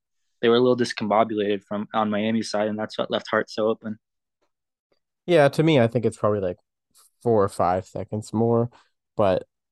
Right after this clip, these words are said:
Speaker 2: the other thing for the Blazers is Lillard ran right at Duncan Robinson. And if they call timeout there, Duncan Robinson's probably not on the court. So the fact that,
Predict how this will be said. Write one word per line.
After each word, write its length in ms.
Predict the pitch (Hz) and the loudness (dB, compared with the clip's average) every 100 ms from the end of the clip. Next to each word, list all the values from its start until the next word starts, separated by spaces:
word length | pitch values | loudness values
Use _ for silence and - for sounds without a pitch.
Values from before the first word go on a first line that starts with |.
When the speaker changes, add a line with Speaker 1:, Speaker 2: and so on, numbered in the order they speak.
| _ - | _ -4
Speaker 2:
the 140 | 127 | 4
other 160 | 123 190 | 4 4
thing 200 | 147 104 | 2 -2
for 80 | 107 | -2
the 60 | |
Blazers 580 | 104 104 110 131 98 92 | -4 0 0 -2 -6 -6
is 360 | 78 101 98 - - - | -6 -6 -8 -16 -16 -8
Lillard 600 | 110 127 156 113 98 110 _ _ _ | 2 4 6 4 2 -6 _ _ _
ran 420 | - 110 110 113 110 | -6 -2 0 2 0
right 320 | 101 107 113 | 0 0 0
at 160 | - 107 | -2 -4
Duncan 300 | 107 107 85 | -6 -4 -8
Robinson. 760 | 90 98 92 - - - - - | -4 -4 -4 -10 -12 -12 -14 -8
And 420 | 113 104 101 98 | -2 0 0 -2
if 200 | - 113 | -4 -4
they 100 | 117 | -4
call 220 | 113 143 123 | 0 0 0
timeout 340 | 107 117 135 | 0 0 0
there, 160 | 101 98 | 0 2
Duncan 280 | 113 110 | 0 -2
Robinson's 500 | 104 104 107 113 107 | -4 -4 -4 -8 -12
probably 240 | - 120 107 | -4 -2 0
not 180 | 107 104 | 0 -2
on 100 | 85 | -4
the 80 | |
court. 400 | - 117 104 - _ _ _ _ _ _ | -10 -8 -8 -8 _ _ _ _ _ _
So 560 | - 113 98 95 - _ - | -4 0 2 0 -4 _ -12
the 80 | 117 | -4
fact 340 | 127 135 131 | 0 0 -2
that, 140 | - | -12